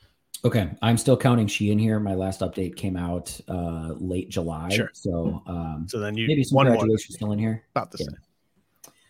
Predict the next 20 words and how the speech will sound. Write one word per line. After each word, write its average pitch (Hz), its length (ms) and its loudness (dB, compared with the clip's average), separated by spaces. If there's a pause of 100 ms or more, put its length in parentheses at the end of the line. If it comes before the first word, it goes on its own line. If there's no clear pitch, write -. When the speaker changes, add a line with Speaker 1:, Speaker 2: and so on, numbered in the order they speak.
(340)
Speaker 1:
Um, 95 580 6 (240)
those 120 200 8
being 107 220 8
Skeens, 104 600 4
Williams, 101 760 4
Tiedemann, 95 800 0
Mizurowski, 92 1120 2
Brian 95 340 2
Wu, 107 480 4 (180)
Cade 98 240 0
Horton, 92 760 0
A 95 120 2
J 95 140 -2
Smith-Shawver, 82 880 -2
Emmett 90 260 -6
Sheehan, 82 580 -4
and 82 280 -12
Andrew 85 260 -8
Painter. 127 380 0 (1600)
Uh, 104 220 4